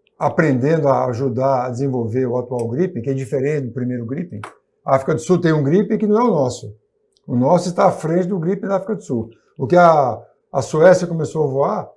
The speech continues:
também não é o nosso. Eles vão começar a ter o nosso agora, que nós ajudamos a desenvolver.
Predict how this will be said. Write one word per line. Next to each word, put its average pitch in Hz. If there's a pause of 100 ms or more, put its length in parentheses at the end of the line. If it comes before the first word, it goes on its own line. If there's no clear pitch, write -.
também 165
não 202
é 214
o 247
nosso. 139 (300)
Eles -
vão 147
começar 160
a 160
ter 170
o 147
nosso 156
agora, 139 (560)
que 131
nós 135
ajudamos 147
a 160
desenvolver. 143